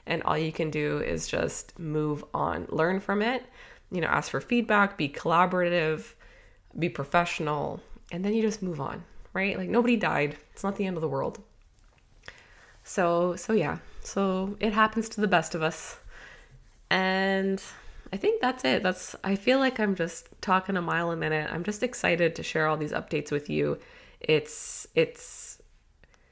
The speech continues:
like I said, I, I hope it's not coming off braggy. I don't want it to be braggy. I want it to just be inspiring and maybe giving you a little bit of fodder so that you can start daydreaming about what your life could look like if you pursue some time,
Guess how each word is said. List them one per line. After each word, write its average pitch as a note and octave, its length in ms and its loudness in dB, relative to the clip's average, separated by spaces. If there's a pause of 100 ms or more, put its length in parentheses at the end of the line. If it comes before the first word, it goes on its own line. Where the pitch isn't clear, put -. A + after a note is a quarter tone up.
(200)
like G3+ 200 6
I G3 40 10
said, E3+ 200 6
I, E3+ 340 4
I - 40 6
hope G#3+ 220 2
it's G3+ 120 2
not G#3 160 2
coming F3+ 320 0
off F3 140 2
braggy. F3 600 4
I D#3 100 2
don't D3+ 240 0
want D#3 180 0
it - 100 -6
to F#3 100 -2
be E3+ 120 -2
braggy. D3 440 0
I D3+ 100 0
want D3+ 260 0
it - 100 -6
to F#3+ 100 -6
just - 320 -6
be D3+ 200 -6
inspiring D3+ 680 0
and D3+ 100 -2
maybe D3+ 220 0
giving E3+ 340 -2
you D#3+ 300 -2 (400)
a F3 80 -2
little F3 280 4
bit E3+ 160 2
of D#3+ 100 0
fodder D#3 380 2
so D#3 120 -6
that - 160 -2
you G3+ 140 2
can G#3+ 160 0
start D3+ 340 -4
daydreaming D3+ 640 -2
about D#3 200 -2
what - 120 -8
your C#4 180 0
life G#3+ 220 0
could - 160 -2
look D#3 180 -2
like - 280 -2
if D3+ 120 -4
you D#3 80 0
pursue - 380 -8
some D3+ 180 -6
time, D#3 300 -8